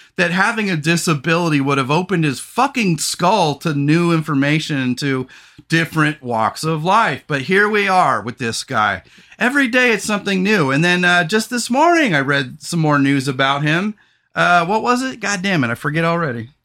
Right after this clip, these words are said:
Yeah, it was the article, uh, about Governor Abbott from Texas, um, talking about, now, I guess now he's got a beef with, uh, Garth Brooks because Garth Brooks, he said something about his bar will allow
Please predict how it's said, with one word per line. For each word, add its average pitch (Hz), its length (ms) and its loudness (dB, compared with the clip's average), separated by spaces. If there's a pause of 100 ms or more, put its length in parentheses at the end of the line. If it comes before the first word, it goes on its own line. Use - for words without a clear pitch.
(520)
Yeah, 208 240 4
it 180 40 2
was 165 120 -2
the 180 180 2
article, 185 640 2
uh, 165 320 4
about 156 300 0
Governor 165 420 2
Abbott 147 500 -2
from 147 180 0
Texas, 156 800 -2 (100)
um, 139 380 2
talking 185 420 0
about, 160 520 2 (540)
now, 185 260 2
I 175 120 0
guess 175 260 -2
now 170 200 2
he's 160 140 -2
got 165 200 0
a 139 40 0
beef 147 380 0
with, 131 340 0
uh, 127 180 2
Garth 127 360 0
Brooks 131 460 0 (160)
because 123 440 -2 (520)
Garth 151 300 0
Brooks, 139 500 -2
he 139 140 -8
said 156 240 0
something 143 300 0
about 123 420 0
his 147 180 2
bar 131 340 2
will 123 280 -2
allow 113 540 0